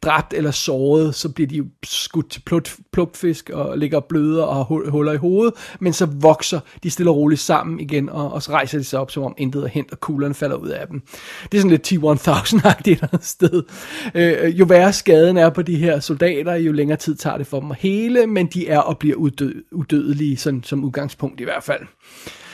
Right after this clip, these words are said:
Øh, The Old Guard er baseret på en tegneserie. Jeg kender den ikke, og, og, og jeg skal ikke gøre mig klog på den. Jeg har, jeg har ikke nogen interesse i at tjekke den ud. I hvert fald ikke efter den her film, for vi, altså, der er intet i den her film, der tyder på, at den tegneserie er noget specielt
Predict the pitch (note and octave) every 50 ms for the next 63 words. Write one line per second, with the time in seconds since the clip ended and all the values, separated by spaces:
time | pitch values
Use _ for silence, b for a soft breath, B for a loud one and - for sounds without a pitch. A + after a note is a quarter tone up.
0 | B B B B B B B B B B B B B B B B B - F3+ F3+
1 | F#3 F#3 F#3 E3+ D3+ D3+ F#3 G#3+ G#3 G#3 A#3 F#3+ - G#3+ F#3+ F3+ F#3+ G#3 G3+ F3
2 | G#3 F#3 - G#3 G3 G3 F#3+ - F#3+ F3+ D#3+ - - D3+ F3 E3+ F#3 G#3+ A3+ -
3 | - A3+ G3 F#3 F#3+ F#3+ F#3+ F3 E3+ - - F#3 F3 F#3+ F#3 F3 E3 E3 E3+ E3
4 | - - - F3 E3 E3 D#3+ D#3 D#3 D3+ C#3+ D3+ D#3 D3+ D3+ C#3+ - D3+ D3+ D3+
5 | C#3 - D3+ C3 - D#3+ C#3+ C#3 C#3+ - - D#3+ C3 B2 - C#3+ C3 C3+ C#3 C#3
6 | C#3 - - C#3 C3 C3+ - C3+ B2 C#3 C3+ C#3 C#3 C3+ C#3 C3+ - D3+ C#3 C#3
7 | C#3 B2+ - E3 D3 C#3 - - D3+ C3+ - D#3 D3+ D#3 C#3 D3 D#3+ D#3 D3 -
8 | E3+ E3 E3 F#3 F3+ D3 - F3 D#3 E3+ F3 E3+ D#3+ - - G#3+ F#3+ E3 - F3+
9 | E3+ C#3+ F3+ F3+ - - C#3+ - F#3 E3+ - D#3+ B2+ B B B B B B B
10 | B - F3+ - - A3 G#3 G3+ D#3+ A3 G#3 F#3+ F3+ D3 F#3 F3+ E3+ E3 E3 D3
11 | B2+ - - F#3+ E3+ - - - D3 - - - F#3 F3+ F#3 F#3+ E3+ - F3+ D3+
12 | C#3+ C#3+ - G#3+ - F3 - - D3+ C#3+ C#3+ C#3+ D3 - - D#3+ C#3+ - - C#3+
13 | C#3 C#3+ C#3+ D3 C#3+ C3+ - - - C#3+ C3+ - - D3+ C3 - - -